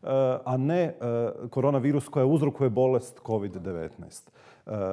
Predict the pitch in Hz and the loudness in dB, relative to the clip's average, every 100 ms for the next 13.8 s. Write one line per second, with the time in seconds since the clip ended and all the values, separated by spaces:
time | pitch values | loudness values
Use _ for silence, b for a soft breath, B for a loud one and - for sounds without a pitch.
0 | 95 - 92 - 120 143 180 214 - 147 | -2 -6 -12 -10 -4 -2 2 0 0 -6
1 | 131 202 190 165 - 180 190 - 147 156 | 2 4 4 0 0 2 2 -2 -4 -2
2 | 156 143 165 151 156 170 156 147 135 196 | 0 0 2 0 2 0 0 -2 0 2
3 | 190 175 202 175 143 139 147 156 135 127 | 4 4 6 6 4 4 4 4 4 2
4 | 127 156 151 127 123 110 B B B 104 | 2 0 2 0 0 -4 B B B -8
5 | 147 110 131 135 131 120 117 110 - 101 | -4 4 6 6 4 0 0 -2 -4 -8
6 | - 156 165 143 143 139 123 113 117 117 | 0 2 2 0 -2 -2 -2 -2 -2 0
7 | 156 170 180 160 143 151 113 156 135 139 | -2 -2 -4 -2 2 2 4 2 2 -2
8 | 139 120 123 113 101 95 82 78 - - | -2 0 0 0 -2 -4 -6 -10 -14 -20
9 | _ B B B 107 107 113 233 214 135 | _ B B B -4 -2 0 0 2 4
10 | 135 117 110 117 139 147 120 - _ _ | 6 6 2 0 0 -2 -4 -10 _ _
11 | - 165 165 131 123 120 - 143 - 120 | 0 4 4 2 0 -2 -2 -4 -2 -4
12 | 117 - 120 139 139 107 110 - 110 113 | -4 -6 -2 2 2 0 -2 -4 -2 -2
13 | 98 98 107 117 139 139 139 120 | -4 -6 -6 -4 -6 -8 -8 -8